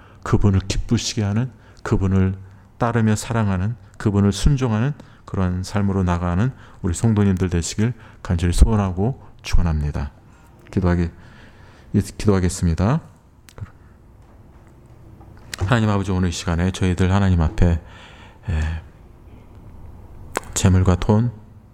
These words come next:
이런 것들에 대한 우리의 태도를 하나님 생각해 보았습니다. 주의 뜻이면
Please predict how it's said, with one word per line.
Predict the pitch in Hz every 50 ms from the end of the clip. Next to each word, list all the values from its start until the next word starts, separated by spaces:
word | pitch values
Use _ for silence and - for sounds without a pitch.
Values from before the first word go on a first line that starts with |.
| - - - -
이런 | 107 107 110 104
것들에 | 101 101 98 - 98 95 92
대한 | 92 92 87 90 90 87 92 - -
우리의 | 98 98 98 98 98 95 95 - - - - - - - - - - - - - - -
태도를 | - - 139 123 123 113 113 107 107 101 101 101
하나님 | 98 95 92 90 90 90
생각해 | 90 - - 104 101 92 87 87
보았습니다. | 85 - 82 78 76 - - 87 80 78 78 73 73 71 - - - - - - - - - - - - - - - - - - - - - -
주의 | - - - 98 95 98
뜻이면 | - 147 139 - - - 123 117 120 131 139 139 143